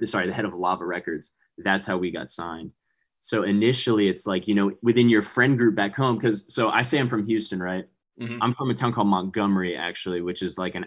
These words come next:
Speaker 1: hour north of Houston or something. It's kinda like a little podunk, like, it's out in the sticks kinda town. Uh, it's pretty rural out there, kind of.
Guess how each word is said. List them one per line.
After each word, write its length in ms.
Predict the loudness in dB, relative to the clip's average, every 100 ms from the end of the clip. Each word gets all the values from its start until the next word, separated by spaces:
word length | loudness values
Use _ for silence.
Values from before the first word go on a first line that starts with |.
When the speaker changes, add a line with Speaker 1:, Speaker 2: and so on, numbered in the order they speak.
| -2
Speaker 1:
hour 360 | -2 -2 -4
north 420 | -8 -10 -10 -10
of 100 | -12 -10
Houston 360 | -10 -10 -10
or 40 | -10
something. 300 | -10 -10 -10
It's 140 | -10
kinda 160 | -8 -8
like 140 | -6
a 20 |
little 180 | -6 -6
podunk, 540 | -8 -6 -6 -8 -10
like, 160 | -10 -10
it's 120 | -6
out 120 | -6
in 60 | -6
the 60 | -10
sticks 380 | -6 -6 -6
kinda 220 | -10 -12 -10
town. 320 | -10 -12 -14 _ _ _ _ _ _
Uh, 320 | -4 -4 -6 -10
it's 120 | -8
pretty 200 | -4 -4
rural 320 | -4 -6 -6
out 160 | -10 -12
there, 140 | -14
kind 260 | -12 -14 -14
of. 140 | -16